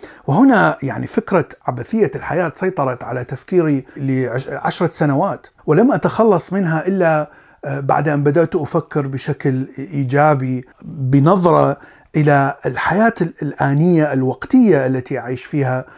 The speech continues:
وليس نظرة خالدة وكأني أنظر إلى كل الزمن وكل العصور التي يعيش فيها الإنسان والتي سيعيش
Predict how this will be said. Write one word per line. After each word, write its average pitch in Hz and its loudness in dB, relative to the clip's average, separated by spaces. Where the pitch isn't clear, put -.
وليس 196 2
نظرة 151 0
خالدة 160 -2
وكأني 156 -2
أنظر 156 0
إلى 139 -2
كل 180 2
الزمن 147 -2
وكل 165 0
العصور 143 0
التي 151 0
يعيش 135 -2
فيها 139 -2
الإنسان 135 -4
والتي 127 -4
سيعيش 131 -2